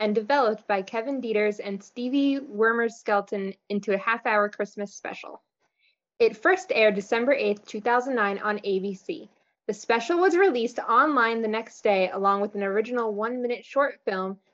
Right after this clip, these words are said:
Tiny's Big Adventure. A sequel, Operation Secret Santa, aired on December seventh, two thousand ten,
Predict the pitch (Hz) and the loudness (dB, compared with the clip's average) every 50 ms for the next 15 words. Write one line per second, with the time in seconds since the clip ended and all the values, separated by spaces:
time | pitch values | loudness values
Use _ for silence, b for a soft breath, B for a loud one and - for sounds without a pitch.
0 | _ _ - 233 226 214 220 226 233 190 180 185 196 185 190 190 180 170 180 165 | _ _ -4 -2 0 2 2 0 0 -2 -2 -2 -2 -2 -2 -2 -2 -2 -4 -4
1 | 170 175 - - - 208 - _ _ _ _ _ _ _ _ _ _ _ _ _ | -6 -8 -10 -12 -12 -12 -14 _ _ _ _ _ _ _ _ _ _ _ _ _
2 | _ - 262 269 262 - 339 - - 226 208 - 123 208 220 226 - 285 262 254 | _ -2 0 2 4 4 2 4 4 4 4 4 4 2 0 2 4 4 4 4
3 | 254 254 247 226 226 - 247 226 214 247 247 240 - 226 196 190 185 180 - 196 | 4 0 -4 -6 -6 -6 -8 -2 2 2 2 2 2 -2 -2 0 -2 -4 -4 -2
4 | 202 202 208 202 202 196 202 196 190 180 - 220 214 226 269 262 - 233 214 220 | 2 2 4 4 2 2 0 -2 -4 -4 -4 -2 -2 -2 -2 -4 -4 -4 -6 -6
5 | 220 214 - 233 214 233 220 226 220 247 247 240 202 190 196 | -8 -10 -10 -8 -4 -2 -2 -2 -2 -2 -2 -2 -2 -2 -4